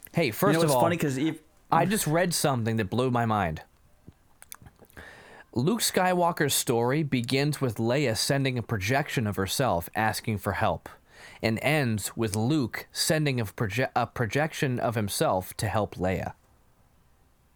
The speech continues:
Speaker 1: Ooh.
Speaker 2: Ooh.
Speaker 1: Right?
Speaker 2: Ooh. That's impressive.
Speaker 1: That's pretty cool. I
Speaker 2: That's
Speaker 1: mean, that's
Speaker 2: most impressive.
Speaker 1: a-, as much as I, yeah.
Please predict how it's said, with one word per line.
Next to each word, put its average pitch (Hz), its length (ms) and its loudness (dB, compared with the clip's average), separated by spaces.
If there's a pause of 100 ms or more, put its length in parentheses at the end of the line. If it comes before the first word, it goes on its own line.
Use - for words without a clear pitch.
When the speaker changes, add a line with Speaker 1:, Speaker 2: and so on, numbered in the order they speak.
(360)
Speaker 1:
Ooh. 101 560 0
Speaker 2:
Ooh. 92 680 -4
Speaker 1:
Right? 135 520 0 (840)
Speaker 2:
Ooh. 117 1300 0 (280)
That's 117 260 -2
impressive. 113 540 -2
Speaker 1:
That's 165 200 -2
pretty 330 280 0
cool. 208 480 0 (680)
I 160 60 2
Speaker 2:
That's 170 120 2
Speaker 1:
mean, 175 160 2
that's 180 220 2
Speaker 2:
most - 180 -2
impressive. 82 760 -4 (140)
Speaker 1:
a-, - 340 -2
as 147 200 0
much 185 260 0
as 170 180 0
I, 147 300 0 (160)
yeah. 165 840 -2